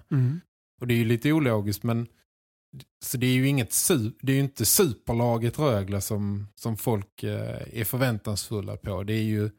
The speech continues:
Speaker 2: riktningen hela Rögle har som förening och har liksom förtroende i. Det är ju det som, det är ju där förhoppningarna och, och, och förtroendet ligger i, i resan,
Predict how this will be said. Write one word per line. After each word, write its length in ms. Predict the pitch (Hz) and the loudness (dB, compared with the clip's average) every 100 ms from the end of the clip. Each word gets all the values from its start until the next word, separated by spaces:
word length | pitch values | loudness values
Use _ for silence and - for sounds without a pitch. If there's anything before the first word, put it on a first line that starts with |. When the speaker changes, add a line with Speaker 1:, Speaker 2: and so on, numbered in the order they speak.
| _ _ _ _ _ - | _ _ _ _ _ -2
Speaker 2:
riktningen 760 | 131 151 - - 113 104 104 | 0 0 -4 -4 -2 0 0
hela 260 | 107 127 117 | 0 2 2
Rögle 460 | 113 127 107 104 107 | 2 2 0 -2 -2
har 400 | 104 110 127 104 | -2 0 0 0
som 240 | - 113 | -4 -6
förening 800 | - 143 170 92 101 110 117 123 | -4 0 0 -2 -6 -10 -12 -10
och 120 | 110 | -2
har 340 | 110 113 110 104 | 0 0 -2 -4
liksom 260 | 107 104 | -6 -8
förtroende 680 | - 131 - 131 104 110 60 | -6 -2 0 -2 -4 -8 -10
i. 160 | 107 117 _ _ _ _ _ _ _ _ | -12 -14 _ _ _ _ _ _ _ _
Det 60 | 127 | 0
är 60 | |
ju 60 | 120 | 2
det 240 | 135 104 | 2 2
som, 560 | 95 113 110 110 113 123 | 0 0 0 -2 -4 -8
det 140 | 117 123 | -2 0
är 40 | |
ju 60 | 120 | 2
där 340 | 127 110 104 | 2 0 0
förhoppningarna 840 | - 143 160 - 123 120 110 110 98 | -2 0 0 0 -4 -2 -2 -2 -2
och, 260 | 113 110 | -2 -4
och, 580 | 113 110 113 120 123 - | -4 -6 -6 -10 -14 -12
och 60 | - | -8
förtroendet 540 | 131 135 117 107 110 | -4 0 0 0 0
ligger 400 | 143 98 98 107 | 0 -2 -6 -10
i, 320 | 117 110 120 - _ _ 117 | -6 -4 -6 -12 _ _ -4
i 60 | |
resan, 520 | 107 127 147 - 87 | 0 2 0 -2 -10